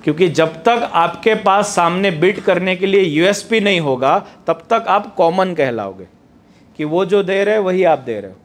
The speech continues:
लेकिन जैसे ही आपने यूएसपी create कर लिया, जिसमें दस point, बीस point आपके पास हो गए, तो वो आपसे different हो जाएगा। तो उसके कारण customer के आपके वहाँ आने के chances बढ़ जाएंगे।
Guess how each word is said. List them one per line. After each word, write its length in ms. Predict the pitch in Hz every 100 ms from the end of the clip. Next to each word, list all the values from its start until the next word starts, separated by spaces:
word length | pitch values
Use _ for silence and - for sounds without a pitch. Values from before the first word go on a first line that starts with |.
| _ _
लेकिन 300 | 131 147 202
जैसे 300 | 156 165 165
ही 60 | 220
आपने 320 | 214 185 214
यूएसपी 500 | 202 175 196 196 233
create 480 | 220 214 240 269 226
कर 160 | 214 151
लिया, 280 | 131 104 - _ _ 151
जिसमें 360 | 156 180 202
दस 260 | 180 202 -
point, 240 | 208 202
बीस 200 | 185 196
point 300 | 202 202 190
आपके 260 | 170 - 190
पास 300 | 175 185 175
हो 140 | 190
गए, 240 | 233 175 135 - _
तो 100 | 196
वो 120 | 180 196
आपसे 400 | 175 - - 208
different 460 | 156 - 156 147
हो 120 | 120
जाएगा। 300 | 98 90 92 - _ _ _ _ _ _ _ -
तो 60 |
उसके 500 | - 170 - - 254
कारण 380 | 247 214 190 220
customer 540 | 214 180 - 208 208
के 140 | 202 202
आपके 320 | 185 156 202
वहाँ 300 | 190 170 190
आने 240 | 165 170
के 140 | 175 185
chances 520 | 170 156 151 196 185
बढ़ 140 | 135 120
जाएंगे। 340 | 98 95 95